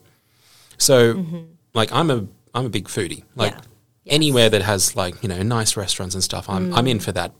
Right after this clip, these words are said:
Speaker 1: But if you are traveling through Southeast Asia or the Middle East or,
Speaker 2: Mm-hmm.
Speaker 1: like, in in fact, actually, not even just those, like, anywhere in the world.
Speaker 2: Yeah.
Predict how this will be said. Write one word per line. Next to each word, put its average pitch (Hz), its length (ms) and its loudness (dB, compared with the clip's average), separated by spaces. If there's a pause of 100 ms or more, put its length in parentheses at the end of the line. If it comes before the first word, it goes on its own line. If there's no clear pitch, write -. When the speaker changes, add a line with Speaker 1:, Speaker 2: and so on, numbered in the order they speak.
Speaker 1:
But 87 360 -2 (840)
if 165 220 0
you 254 120 -2
are 247 60 -2
traveling 107 640 -4 (180)
through 117 500 0
Southeast 117 540 -2
Asia 90 440 -8
or 110 100 0
the 104 80 -6
Middle 107 260 -2
East 87 340 -2
or, 95 140 0
Speaker 2:
Mm-hmm. 90 160 -2 (440)
Speaker 1:
like, - 200 -10
in 190 180 -2 (560)
in 156 40 -14
fact, 202 200 0
actually, 190 260 -2
not 185 180 -2
even 175 160 -2
just - 140 0
those, 113 240 -4
like, - 140 -4
anywhere 156 420 2
in 95 60 0
the 95 60 -2
world. 80 400 -8
Speaker 2:
Yeah. 170 180 -8